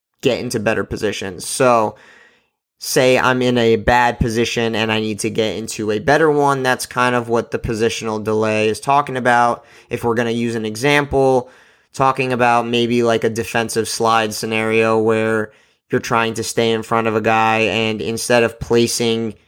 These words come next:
your foot in an optimal position to then change direction when the opposing player, you know, crosses you over, you know, instead of having your foot here, which would help you get back and cross back over into a better position,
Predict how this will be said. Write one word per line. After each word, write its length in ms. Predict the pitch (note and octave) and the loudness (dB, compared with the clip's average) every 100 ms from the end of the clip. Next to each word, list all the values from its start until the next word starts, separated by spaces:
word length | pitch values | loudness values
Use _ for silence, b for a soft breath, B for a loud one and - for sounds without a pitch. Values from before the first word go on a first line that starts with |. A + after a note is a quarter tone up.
| _ | _
your 300 | - A#2 A#2 | -2 2 4
foot 380 | A2+ - B2 A#2+ | 2 0 2 2
in 140 | - A#2+ | 0 -2
an 80 | |
optimal 520 | A2+ A2+ - A2+ A2+ G#2+ | 2 2 0 -2 -2 -2
position 500 | A#2 A#2 A#2 A#2+ A#2+ | 0 0 0 -2 -2
to 100 | A2+ | 0
then 300 | A2 A2 G#2+ | 0 -2 -2
change 540 | - B2+ B2 A#2+ A2 | -4 0 0 0 0
direction 680 | A2+ A2 A#2 A#2+ - A#2+ A#2 | 2 2 2 0 -2 -2 -2
when 200 | A2+ A2+ | -2 0
the 120 | A2 | -2
opposing 640 | A2 A#2+ A#2 A2+ A#2 A2 | 0 2 2 2 -2 -4
player, 640 | G#2 A#2 A2+ A2+ A2+ A2 - b b b b _ | -2 0 4 4 4 0 -4 b b b b _
you 120 | - B2 | -4 -2
know, 420 | A2+ G#2+ G#2 - _ _ | 0 0 -2 -8 _ _
crosses 500 | - A2+ A2 A#2 G#2+ | 0 0 0 -6 -4
you 160 | A2+ | 2
over, 540 | E3 G#3+ D#3 D3+ D3+ B B B B | 4 4 4 2 2 B B B B
you 140 | C3 | -2
know, 380 | C3 B2 A#2 G#2+ _ | 2 2 2 -2 _
instead 340 | - B2+ C3+ C3 | -8 -4 0 2
of 240 | B2+ A2+ | 2 0
having 420 | - C3 C3+ C3+ | -8 -4 -2 -2
your 100 | B2+ | -2
foot 320 | A#2 - B2 A#2 | -4 -2 -2 -2
here, 460 | - G#3 A3 G3+ | -6 -2 2 2
which 240 | E3 D#3 - | 2 -2 -2
would 120 | C3 | -2
help 260 | C3 B2+ | -2 -2
you 120 | B2 A#2 | -2 -2
get 300 | B2 A#2 A2 | 0 0 0
back 360 | B2+ C#3 C#3+ | 2 2 0
and 200 | B2 A#2 | -4 -6
cross 320 | - A#2+ A#2+ | -2 0 0
back 320 | - A#2 A#2 - | 0 0 0 0
over 440 | A#2 B2 D#3 E3 | 0 2 2 2
into 300 | B2+ B2+ C3 | 0 -2 -2
a 60 | A#2 | 0
better 200 | A#2+ A#2 | 0 0
position, 680 | B2 A2 B2 - E3+ F3 | -2 -2 -2 0 -2 -2